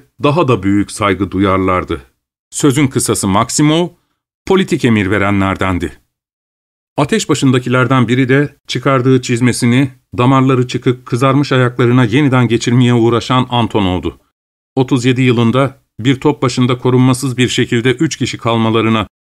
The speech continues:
ve kendilerinden daha güçlü düşmanın ateşine hedef olup buduna iki kurşun yemesine karşın topunun yanında yürümeyi sürdürdüğü gibi onu doldurmayı da başarmış olan onbaşı Antonov'un ta kendisiydi bu. "Şu kötü huyu olmasa çoktan çavuş olurdu."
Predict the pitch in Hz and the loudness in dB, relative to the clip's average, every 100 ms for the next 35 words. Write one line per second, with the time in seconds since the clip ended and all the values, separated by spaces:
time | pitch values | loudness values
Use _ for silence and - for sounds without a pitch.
0 | - 123 123 120 123 120 127 127 131 127 | -4 -4 0 0 2 2 2 4 4 2
1 | 120 143 127 120 123 117 131 123 123 120 | 0 0 -2 -4 -4 -2 0 2 2 0
2 | 120 123 123 120 127 123 117 127 - _ | 0 0 0 2 0 0 0 0 -4 _
3 | _ _ 113 123 131 131 127 120 - 151 | _ _ -2 2 2 2 -2 -6 -4 -2
4 | 127 123 127 120 120 113 127 131 131 123 | -2 0 2 2 2 0 0 0 0 -2
5 | - 147 135 _ _ _ _ - 139 147 | 0 -2 -2 _ _ _ _ -2 0 2
6 | 139 123 123 123 113 120 120 123 120 135 | 2 4 4 2 2 2 4 4 2 2
7 | 113 123 107 131 123 127 135 135 - - | 2 2 2 0 2 0 0 0 -4 -20
8 | _ - 135 135 131 127 131 120 131 127 | _ 0 2 2 2 2 2 4 4 2
9 | 117 117 127 117 120 123 120 127 131 - | 2 0 0 0 0 0 0 2 0 -4
10 | _ _ _ - 156 131 117 - 117 123 | _ _ _ -2 2 2 2 0 2 2
11 | 123 123 117 131 127 131 113 104 95 - | 2 2 4 2 2 -2 0 -2 -2 -2
12 | 98 90 78 78 - _ _ _ _ - | -4 -2 -4 -8 -10 _ _ _ _ -12
13 | 196 - 147 - 170 123 117 120 135 104 | -12 -4 -4 -2 -4 0 2 2 2 0
14 | 98 131 127 135 127 139 117 110 113 113 | -2 -4 -4 -4 -2 -2 0 0 -2 0
15 | 110 104 92 | 0 0 -2